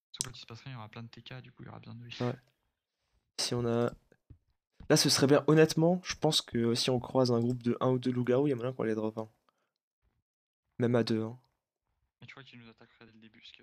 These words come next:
Speaker 1: ce qui se passe en général, c'est qu'ils
Speaker 2: Bah.
Speaker 1: nous a-, ça se pas attaquer.
Speaker 2: Bah, s'ils nous attaquent dès le début, moi, je suis prêt, hein.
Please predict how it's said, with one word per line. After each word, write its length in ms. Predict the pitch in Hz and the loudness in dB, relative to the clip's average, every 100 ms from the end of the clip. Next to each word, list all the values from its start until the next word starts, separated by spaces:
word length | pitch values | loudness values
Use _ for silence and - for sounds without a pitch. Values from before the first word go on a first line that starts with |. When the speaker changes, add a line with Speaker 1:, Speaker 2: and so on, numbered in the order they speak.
| _ | _
Speaker 1:
ce 80 | _ | _
qui 80 | |
se 60 | _ | _
passe 180 | - - | -20 -20
en 40 | 117 | -20
général, 180 | 123 | -20
c'est 100 | 135 | _
qu'ils 100 | _ | _
Speaker 2:
Bah. 140 | 104 107 | -6 -6
Speaker 1:
nous 20 | |
a-, 40 | 127 | -8
ça 260 | _ _ _ | _ _ _
se 100 | _ | _
pas 100 | _ | _
attaquer. 180 | _ - | _ 2
Speaker 2:
Bah, 140 | 113 | 2
s'ils 180 | 113 143 | 4 2
nous 120 | 123 | 4
attaquent 240 | 120 120 117 | 4 4 2
dès 120 | 120 | 0
le 60 | |
début, 240 | 113 117 160 | 0 0 0
moi, 120 | 127 | 0
je 40 | - | -2
suis 80 | 131 | -4
prêt, 220 | - 139 | -2 -2
hein. 140 | 123 | -6